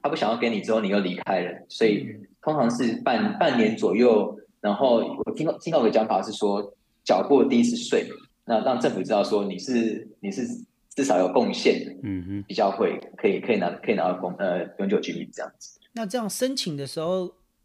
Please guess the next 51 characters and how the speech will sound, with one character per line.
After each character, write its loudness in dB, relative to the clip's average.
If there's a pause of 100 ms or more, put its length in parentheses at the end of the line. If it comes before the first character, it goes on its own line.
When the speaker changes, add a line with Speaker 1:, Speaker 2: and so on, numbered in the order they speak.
Speaker 2:
会 -4
有 -6
什 -14
么 -10
费 -6
用 -6
产 -16
生 -14
吗？ -14
或 -6
者 -6
是 -12 (240)
公 -6
司， -8
他 -14
们 -8
的 -6
文 -10
化 -6
是 -12
公 -10
司 -12
就 -14
会 -10
直 -16
接， -14 (260)
直 -20
接 -8
负 -12
担， -10
你 -10
根 -10
本 -8
不 -10
用 -10
烦 -14
恼？ -16 (380)
Speaker 1:
对 0
，P 2
R 2
其 -4
实 -2 (100)
费 6
用 4
都 2
蛮 2
少， 0
我， -2
我， -2
我， 0
我 -2